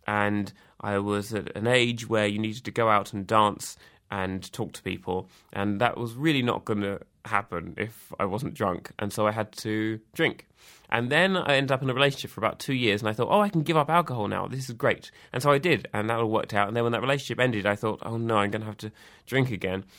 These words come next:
And I tried it and had such a terrible hangover. I thought, "Oh my goodness, this is horrific. This is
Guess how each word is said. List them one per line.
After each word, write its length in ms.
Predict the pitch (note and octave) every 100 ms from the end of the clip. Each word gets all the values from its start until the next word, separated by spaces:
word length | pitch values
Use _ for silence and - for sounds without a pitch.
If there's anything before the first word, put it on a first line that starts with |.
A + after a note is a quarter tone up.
| - _ -
And 160 | A2
I 140 | G#2 G#2+
tried 360 | - D3 C#3+
it 140 | A2 -
and 300 | G#2+ A2 A2 -
had 140 | A#2+
such 180 | C#3 C3
a 80 | A#2+
terrible 480 | - - C#3 B2 A#2+
hangover. 380 | B2+ A2 F#2
I 40 | G#2
thought, 160 | A2+
"Oh 80 | -
my 140 | A2+ -
goodness, 420 | - F#2 G2 -
this 180 | - A#2+
is 220 | - - - -
horrific. 380 | A2+ D#3+ - -
This 140 | B2+
is 180 | A#2 A#2